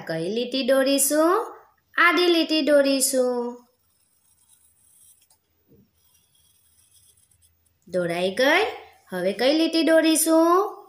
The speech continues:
ઊભી લીટી. ફરીથી ઊભી લીટી આ બાજુ. દોરાઈ ગઈ. હવે પછી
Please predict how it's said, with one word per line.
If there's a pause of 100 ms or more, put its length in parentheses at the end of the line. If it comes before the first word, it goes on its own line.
(640)
ઊભી
લીટી. (4000)
ફરીથી
ઊભી
લીટી
આ
બાજુ. (2250)
દોરાઈ
ગઈ. (360)
હવે
પછી